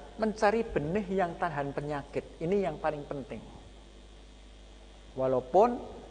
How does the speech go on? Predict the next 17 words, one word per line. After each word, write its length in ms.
kita 280
bisa 240
mengendalikan, 760
tetapi 560
pilihan 400
pertama 440
yang 200
tahan 280
hama 160
penyakit 400
menjadi 440
faktor 440
utama 320
yang 160
harus 160
kita 240
pilih. 200